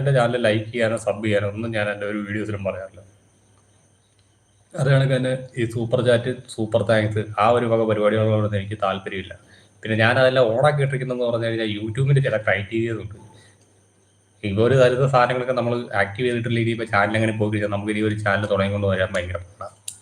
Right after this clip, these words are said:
എനിക്ക് അതിനുള്ള സമയവുമില്ല, അതുകൊണ്ട്. അങ്ങനെയുള്ള കുറച്ച് കാര്യങ്ങളൊക്കെ ആയിട്ട്.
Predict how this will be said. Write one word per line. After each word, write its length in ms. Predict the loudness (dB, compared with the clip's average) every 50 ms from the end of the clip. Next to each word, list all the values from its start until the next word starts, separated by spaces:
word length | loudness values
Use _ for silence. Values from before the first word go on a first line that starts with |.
| _ _ _ _ _ _ _ _ _ -8
എനിക്ക് 180 | -6 -2 0 0
അതിനുള്ള 200 | 0 0 0 -2
സമയവുമില്ല, 580 | -2 0 0 2 2 2 2 2 0 -2 -6 -10 -14 -12 -6
അതുകൊണ്ട്. 320 | -4 -4 -2 -2 -4 -6 -10 -12 -18 -20 _ _ _ _ _ _ _ _ _ _ _ _ _ _ _ _ _ _ _ _ _ _ _ _ _ _ _ _ _ _ _ _ _ _ _ _ -10
അങ്ങനെയുള്ള 280 | -6 -4 -2 0 0 0
കുറച്ച് 300 | 0 -2 -4 -4 -4 -4
കാര്യങ്ങളൊക്കെ 480 | -2 -2 -2 -2 -2 -2 -4 -2 -2
ആയിട്ട്. 160 | -4 -4 -6